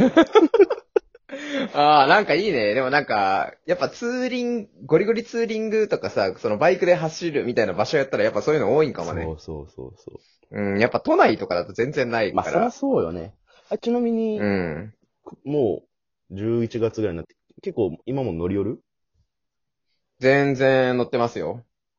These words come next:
Speaker 1: わあ、そうやね。
Speaker 2: こないだ、
Speaker 1: うん。
Speaker 2: こないだ、あ、で言うと、なんか、ちょっとした、こう、俺も仕事が嫌になって、もうちょっと、
Speaker 1: <laughs>
Speaker 2: いや、ってなって、もうちょっと休憩でバイク乗るか、みたいなんで、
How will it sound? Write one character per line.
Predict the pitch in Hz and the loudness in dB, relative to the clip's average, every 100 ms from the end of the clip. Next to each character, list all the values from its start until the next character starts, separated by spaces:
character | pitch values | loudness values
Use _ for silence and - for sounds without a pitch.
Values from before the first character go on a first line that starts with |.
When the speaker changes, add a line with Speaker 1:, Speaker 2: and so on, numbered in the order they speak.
| _ | _
Speaker 1:
わ | 73 71 69 62 62 65 | -16 -14 -16 -16 -16 -18
あ、 | 78 | -20
そ | - 87 80 | -14 -12 -10
う | |
や | 65 | -12
ね。 | 67 90 110 127 131 | -14 -14 -12 -8 -4
Speaker 2:
こ | |
な | 123 131 | 0 2
い | 131 | 4
だ、 | 127 123 123 - | 6 6 4 2
Speaker 1:
う | 120 | -6
ん。 | 85 - _ _ | -8 -10 _ _
Speaker 2:
こ | - 117 | -14 -10
な | 135 143 - | -8 -8 -10
い | 143 139 | -14 -6
だ、 | 143 139 - - _ _ _ _ _ _ | -4 -4 -8 -18 _ _ _ _ _ _
あ、 | 131 127 - _ - | -6 -6 -6 _ -6
で | 127 - | -4 -4
言 | 113 | -6
う | - | -8
と、 | - | -10
な | 143 | -4
ん | |
か、 | 123 95 - - - | 2 2 2 -6 -8
ち | 160 | -8
ょ | |
っ | - | -6
と | |
し | 175 | -8
た、 | - 143 - _ | 2 2 2 _
こ | - 123 120 - | -4 0 0 -4
う、 | _ _ _ - | _ _ _ -6
俺 | 139 | -2
も | 113 | -2
仕 | - 143 | 0 0
事 | 135 | 2
が | 135 | 2
嫌 | 127 135 | 2 0
に | |
な | 98 | -2
っ | - | -6
て、 | 82 76 | -4 -2
も | 113 131 131 | 2 4 6
う | 127 | 4
ち | 143 | -2
ょ | |
っ | |
と、 | 120 110 | 0 0
Speaker 1:
<laughs> | 135 | 4
Speaker 2:
い | |
や、 | 131 - _ _ _ - | 4 2 _ _ _ -4
っ | |
て | - - - 180 - - - 165 | 2 6 8 6 4 -4 -8 -8
な | 131 131 | -6 -6
っ | |
て、 | - 131 131 127 | -2 0 2 0
も | 131 131 | 0 -2
う | |
ち | 160 | -2
ょ | |
っ | |
と | 151 | -4
休 | 208 185 | 0 2
憩 | 180 | 4
で | 170 | 4
バ | 156 160 | 6 6
イ | 156 | 6
ク | |
乗 | 123 | 2
る | 123 | 2
か、 | 110 | 2
み | 113 117 | 0 0
た | 117 | 0
い | |
な | 107 | 0
ん | 98 | 0
で、 | 95 90 | -2 -2